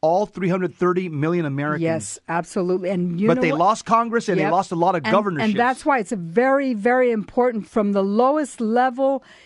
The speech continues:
Speaker 2: in your community, voting for people. Make sure they are pro-life.
Speaker 1: Yes.
Speaker 2: Because they aspire to climb up the ladder.
Speaker 1: Exactly.
Speaker 2: And if you're voting for people that are pro-abortion,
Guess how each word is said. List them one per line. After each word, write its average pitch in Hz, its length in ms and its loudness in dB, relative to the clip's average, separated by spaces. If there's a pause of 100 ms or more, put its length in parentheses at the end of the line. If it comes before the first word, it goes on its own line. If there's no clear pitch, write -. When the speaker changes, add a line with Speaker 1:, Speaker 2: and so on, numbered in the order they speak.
(180)
Speaker 2:
in 226 220 2
your 247 140 2
community, 233 720 0
voting 233 500 0
for 254 180 -2
people. 208 360 -2
Make 226 340 0
sure 277 300 -2
they 247 300 0
are 254 160 0
pro-life. 233 800 -2
Speaker 1:
Yes. 98 280 -20 (180)
Speaker 2:
Because 208 340 -2
they 262 240 4
aspire 254 540 0
to - 160 -8
climb 247 460 -2
up 240 220 -4
the 233 80 -2
ladder. 220 580 0
Speaker 1:
Exactly. 139 540 -4
Speaker 2:
And 226 100 2
if - 160 -2
you're 269 200 0
voting 294 340 0
for 247 140 -2
people 277 400 -2
that 233 160 0
are 196 80 -2
pro-abortion, 240 1040 -2